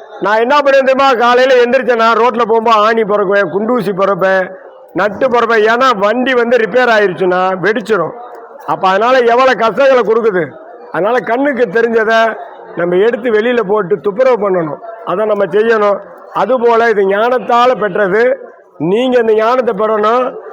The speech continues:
பேச்சு பேச்சா இருந்தாலும் உள்ள வாங்க, அவங்கள கூப்பிடுங்க. இங்க பாருங்க, இரண்டு பேரும் சேர்ந்து உட்கார்ந்தா எப்படி இருக்காங்க பாருங்க. இது வெள்ளை பேப்பரு, பிரா-, இந்த வேணா நல்லா தெரியும். இதான் அர்த்தநாதீஸ்வரர் தாய் தந்தை,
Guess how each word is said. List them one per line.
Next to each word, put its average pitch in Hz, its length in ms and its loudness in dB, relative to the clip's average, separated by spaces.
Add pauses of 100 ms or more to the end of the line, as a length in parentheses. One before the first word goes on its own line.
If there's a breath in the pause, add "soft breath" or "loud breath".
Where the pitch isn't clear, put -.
(140)
பேச்சு 240 320 0
பேச்சா 233 320 0
இருந்தாலும் 226 540 0 (540)
உள்ள 240 240 0
வாங்க, 240 300 2
அவங்கள 220 320 2
கூப்பிடுங்க. 226 380 0 (300)
இங்க 220 160 -2
பாருங்க, 247 480 2 (640)
இரண்டு 247 460 2
பேரும் 254 380 4
சேர்ந்து 233 380 2
உட்கார்ந்தா 240 520 2
எப்படி 233 220 0
இருக்காங்க 233 380 2
பாருங்க. 226 580 0 (240)
இது 185 140 -2
வெள்ளை 226 240 0
பேப்பரு, 247 480 0
பிரா-, 226 300 0
இந்த 240 160 0
வேணா 247 200 0
நல்லா 233 320 2
தெரியும். 220 580 0 (460)
இதான் 240 340 0
அர்த்தநாதீஸ்வரர் 240 760 0
தாய் 214 340 0
தந்தை, 226 500 0